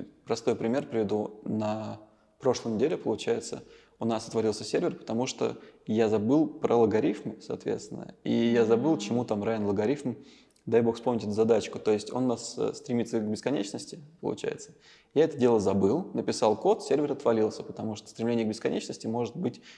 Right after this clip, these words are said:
Speaker 1: бесконечное время ожидания сервера. Вот, то есть неправильно сделанная функция. И такого программирования много. То есть они с математикой прям тесно связаны. С физикой нет, с математикой, да, прям.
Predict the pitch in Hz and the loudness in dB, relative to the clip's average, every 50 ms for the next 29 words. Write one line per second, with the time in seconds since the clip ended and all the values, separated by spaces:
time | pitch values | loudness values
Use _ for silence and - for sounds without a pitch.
0 | - - - - 117 120 120 - - 117 107 113 113 110 104 98 98 98 104 101 | -10 -10 -4 -2 0 0 0 0 0 0 2 2 2 2 2 2 2 2 0 0
1 | 101 104 101 - - - 107 98 104 104 104 104 - - _ - 110 107 104 - | 0 -2 -4 -6 -8 -8 -8 -6 -6 -8 -8 -8 -14 -18 _ -10 -8 -8 -6 -6
2 | - 104 - - 110 95 117 107 107 107 104 104 110 107 107 110 113 - - 120 | -6 -8 -4 -4 -2 2 2 2 2 2 0 2 0 0 0 -2 -4 -4 -2 -4
3 | 113 - - - - - - - - - _ - 131 110 - 110 - - 185 196 | -4 -4 -6 -10 -12 -12 -12 -18 -20 -20 _ -4 -4 0 0 0 0 2 2 2
4 | 196 196 117 117 120 127 135 127 123 127 127 127 120 104 95 104 - 104 101 - | 2 2 -2 0 0 0 0 0 0 0 2 2 2 2 2 0 -2 -2 -4 -4
5 | - 113 113 - - 107 - - 120 135 135 - - - - - 113 107 98 - | -4 -6 -4 -2 -4 -6 -4 -2 -4 -4 -4 -6 -10 -14 -6 -6 -6 -4 -2 -4
6 | 110 - - - - 113 117 110 101 - 107 104 107 - _ - - _ _ _ | -6 -6 -8 -8 -2 -2 0 0 -2 -6 -8 -10 -10 -14 _ -20 -20 _ _ _
7 | - - - 156 147 143 151 147 160 147 151 170 208 262 - - - - - - | -14 -2 0 2 2 2 2 0 2 2 2 2 0 -4 -6 -8 -18 -20 -20 -20
8 | - - - - 120 98 - 113 120 139 139 - - - 104 101 104 98 - - | -18 -16 -8 -6 -6 -4 -2 -2 -2 -2 -2 -4 -2 -2 0 0 0 -2 -4 -8
9 | - 104 104 104 104 104 | -6 -4 -4 -4 -4 -6